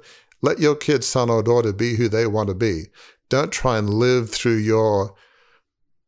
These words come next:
maybe you feel like you made suboptimal choices. Maybe you don't have that ideal job as a lawyer, a doctor, whatever you think is ideal. So you want your kids to be that.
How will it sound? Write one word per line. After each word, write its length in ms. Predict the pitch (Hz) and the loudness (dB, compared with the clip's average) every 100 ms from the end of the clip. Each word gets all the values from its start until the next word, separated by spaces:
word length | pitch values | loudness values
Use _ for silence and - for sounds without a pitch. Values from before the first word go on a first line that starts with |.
| _ | _
maybe 260 | 139 180 180 | -2 0 0
you 80 | |
feel 160 | - 139 | 2 2
like 160 | 123 127 | 2 0
you 80 | |
made 160 | 117 107 | -2 0
suboptimal 760 | - 123 113 110 - 113 101 | 0 0 0 0 -2 -4 -4
choices. 500 | 101 117 98 87 71 | -2 0 0 -2 -6
Maybe 240 | 95 117 135 | -2 0 2
you 40 | |
don't 200 | 127 127 | 0 0
have 160 | 110 107 | 0 0
that 220 | 104 - | -2 -2
ideal 480 | 101 101 98 110 101 | -2 -2 -2 -2 -2
job 420 | 95 101 95 101 | -2 0 0 0
as 80 | 95 | -4
a 40 | 92 | -8
lawyer, 360 | 90 104 101 | -6 -2 0
a 60 | 92 | 0
doctor, 400 | 87 92 95 - | 0 -2 -2 -8
whatever 260 | 95 87 95 | -6 -6 -6
you 100 | 95 | -8
think 180 | 101 87 | -8 -6
is 120 | 98 | -4
ideal. 500 | 87 98 101 71 65 | -4 -4 -4 -4 -4
So 120 | - | -4
you 140 | 120 | -2
want 140 | 113 110 | -2 -2
your 100 | 95 | -6
kids 280 | - 120 - | -4 -4 -4
to 100 | 95 | -8
be 140 | 87 | -6
that. 240 | 78 64 | -6 -8